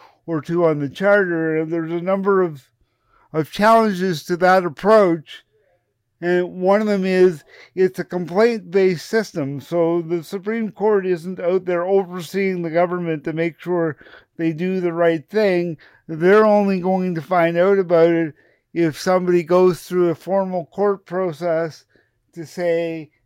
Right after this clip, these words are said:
"My rights have been violated, this is expensive, it's difficult, it's challenging,"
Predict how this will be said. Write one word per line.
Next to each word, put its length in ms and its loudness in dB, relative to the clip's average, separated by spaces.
"My 180 -4
rights 360 0
have 120 -10
been 120 -12
violated, 760 2
this 220 -8
is 180 -14
expensive, 640 -4
it's 220 -10
difficult, 640 -4
it's 240 -16
challenging," 840 -2